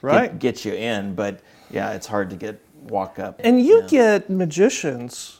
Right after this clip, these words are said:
Speaker 1: from all over the world.
Speaker 2: I do. I've had magicians from Australia, frequently from Vegas, uh, New York, Chicago, all over
Speaker 1: Right.
Speaker 2: the West Coast, yeah.
Speaker 1: You've always wanted to be a magician.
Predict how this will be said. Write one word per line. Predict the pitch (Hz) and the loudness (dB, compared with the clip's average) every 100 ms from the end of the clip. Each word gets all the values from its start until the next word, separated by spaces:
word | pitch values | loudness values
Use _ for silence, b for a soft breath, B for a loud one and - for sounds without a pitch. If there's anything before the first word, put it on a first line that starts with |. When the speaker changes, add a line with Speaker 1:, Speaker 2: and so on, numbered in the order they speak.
| 165 | -16
Speaker 1:
from | - 185 165 - | -8 -6 -6 -8
all | 170 262 | -6 -4
over | 208 | -4
the | 151 | -6
world. | 165 311 165 - - | -8 -8 -12 -14 -14
Speaker 2:
I | - | -6
do. | 135 262 302 139 104 107 | 0 4 4 4 2 -4
I've | - 120 | -4 -2
had | 160 147 131 | -2 -4 -4
magicians | 117 139 - 123 | -4 -4 -6 -14
from | - 95 | -10 -10
Australia, | 95 - 127 131 131 127 127 b b b _ | -10 -8 0 0 2 0 -4 b b b _
frequently | - 175 233 127 110 | 6 8 8 6 0
from | 110 104 | -2 -2
Vegas, | 113 120 117 113 - - - | 2 2 2 0 -2 -10 -8
uh, | 98 98 98 98 95 | -4 -2 -2 -4 -6
New | 95 | -6
York, | 95 104 113 107 - - _ _ | -2 2 4 2 -2 -20 _ _
Chicago, | - - 92 90 92 101 95 92 92 _ - | -20 -12 -6 -6 -6 -6 -8 -10 -14 _ -4
all | |
over | 156 | 0
Speaker 1:
Right. | 277 151 | 0 0
Speaker 2:
the | |
West | 95 92 - | -6 -12 -14
Coast, | 95 95 92 - | -14 -14 -16 -16
yeah. | 113 117 B B B B _ | -16 -16 B B B B _
Speaker 1:
You've | 190 311 | 4 6
always | 381 277 - | 8 4 2
wanted | 311 349 | -2 -4
to | |
be | 131 | -8
a | 117 | -12
magician. | - - - | -14 -16 -18